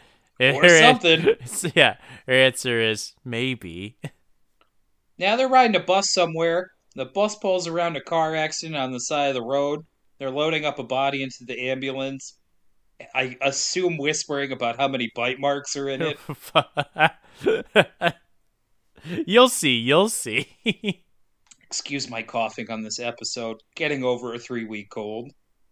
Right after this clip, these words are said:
Speaker 2: All right, the roommate is complaining about sister not being friendly at a gas station, and they're enjoying, enjoying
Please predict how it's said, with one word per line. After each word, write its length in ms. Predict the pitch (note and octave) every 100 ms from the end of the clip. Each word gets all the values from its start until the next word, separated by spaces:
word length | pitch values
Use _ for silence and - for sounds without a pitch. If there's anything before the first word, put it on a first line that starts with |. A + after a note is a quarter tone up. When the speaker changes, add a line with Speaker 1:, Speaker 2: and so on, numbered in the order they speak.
| _ _ _ _ _
Speaker 2:
All 60 | F3+
right, 140 | F3 -
the 80 | D#3
roommate 460 | A#3 B3+ A#3+ A3
is 140 | F3+ -
complaining 440 | D#3+ G3+ G#3 G3
about 240 | F3+ D3
sister 440 | - F#3+ F#3 F3+ D#3+
not 260 | E3 E3+
being 260 | E3 D#3+ C#3
friendly 440 | - D#3 D3+ D3+ C3+
at 80 |
a 60 | A2+
gas 320 | - C#3 C#3
station, 560 | - D3+ C3+ - C#3 C#3+ _ _ _ _ B2
and 180 | B2 C3
they're 140 | C3+
enjoying, 720 | C3+ C#3 D#3 D3+ D3 C#3+ D3 - _ _ _ _
enjoying 560 | C#3+ C#3+ D3+ G3+ G3 F#3+